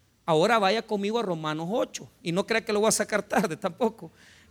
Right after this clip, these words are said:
Vaya, Romanos ocho, pero para que entendamos esto, mire qué bonito el diecinueve y veinte. "Porque el anhelo ardiente de la creación es aguardar la manifestación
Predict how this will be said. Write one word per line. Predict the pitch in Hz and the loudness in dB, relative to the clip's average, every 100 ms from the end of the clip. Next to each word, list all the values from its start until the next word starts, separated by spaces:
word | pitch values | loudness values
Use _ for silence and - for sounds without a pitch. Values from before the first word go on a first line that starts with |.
| - | -2
Vaya, | 220 190 151 | 2 2 0
Romanos | - 180 220 233 262 | -2 0 2 4 4
ocho, | 247 - | 4 2
pero | - 175 | -4 -2
para | 170 180 165 | 0 0 0
que | 180 | -2
entendamos | 156 180 175 233 233 | -2 -2 0 -2 -2
esto, | 208 156 - - _ - _ _ _ _ _ | -4 -6 -8 -16 _ -20 _ _ _ _ _
mire | 170 208 208 | 2 2 2
qué | 202 | 0
bonito | 202 196 202 | 0 -2 -4
el | 175 | -6
diecinueve | 170 - 170 170 165 170 | -4 -6 -6 -4 -6 -4
y | 147 | -4
veinte. | 139 143 _ _ _ _ _ _ - _ _ _ - | -4 -8 _ _ _ _ _ _ -20 _ _ _ 2
"Porque | 185 190 - | 4 4 2
el | 190 | 4
anhelo | 180 175 196 233 247 196 131 - _ _ _ _ _ _ _ _ | 4 2 4 4 4 0 -6 -14 _ _ _ _ _ _ _ _
ardiente | 175 170 156 151 190 247 269 226 | 4 4 4 0 4 4 4 0
de | 185 | 0
la | 175 | -2
creación | 170 160 160 - 143 113 - _ _ _ _ _ - | 0 -2 0 0 -2 -4 -14 _ _ _ _ _ 0
es | 185 226 | 4 6
aguardar | 233 196 175 156 190 208 | 6 4 4 4 4 4
la | 196 156 | 2 0
manifestación | 160 214 233 - 214 - 185 - 226 262 | 2 2 0 0 -2 0 0 2 2 0